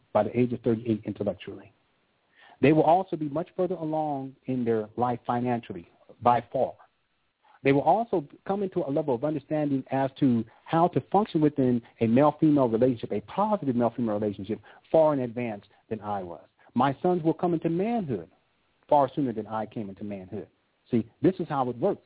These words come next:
because I am instructing them. I am giving them the information. I'm giving them the love. I didn't really come into a level of respectable manhood until the age of twenty-nine, and that's a damn shame because my firstborn son, he was, I, I had him when I was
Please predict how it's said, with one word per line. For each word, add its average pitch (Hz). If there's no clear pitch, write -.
because 131
I 147
am 143
instructing 127
them. 110
I 127
am 131
giving 139
them 120
the 117
information. 131
I'm 117
giving 131
them 113
the 107
love. 135
I 165
didn't 185
really 214
come 190
into 175
a -
level 147
of 107
respectable 151
manhood 143
until 113
the 113
age 131
of 107
twenty-nine, 131
and 110
that's 127
a 92
damn 131
shame 90
because 117
my 127
firstborn 160
son, 147
he 135
was, 139
I, 123
I 127
had 156
him 170
when 127
I 113
was 110